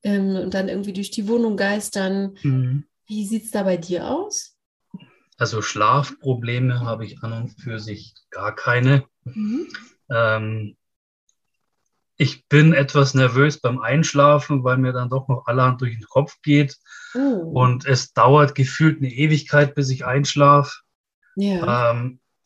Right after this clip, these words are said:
Speaker 2: aber ich sag mal, in fünfundneunzig Prozent der Nächte schlafe ich durch.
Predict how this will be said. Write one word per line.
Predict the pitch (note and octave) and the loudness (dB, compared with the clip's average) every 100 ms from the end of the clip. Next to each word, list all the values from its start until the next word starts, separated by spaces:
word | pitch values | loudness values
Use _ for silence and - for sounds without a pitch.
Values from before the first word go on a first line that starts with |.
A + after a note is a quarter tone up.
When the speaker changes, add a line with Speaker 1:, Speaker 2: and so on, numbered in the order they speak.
| - | -2
Speaker 2:
aber | B2 A#2+ B2 B2 A#2+ | 2 2 4 2 2
ich | B2 | -2
sag | B2+ A#2+ | 0 0
mal, | A#2+ A#2+ | 0 -4
in | |
fünfundneunzig | A#2+ C#3+ C3+ B2+ B2+ B2 - | -2 0 2 2 0 -4 -8
Prozent | B2 - B2 B2 A#2+ - - | -10 -4 -2 -2 -4 -8 -6
der | B2+ | -4
Nächte | A#2+ C3 - B2+ | -2 -4 -4 -6
schlafe | - A#2 A#2 - A#2+ | -4 -4 -4 -4 -8
ich | - | -8
durch. | - B2+ D3 D#3 D3 | -2 2 2 2 -2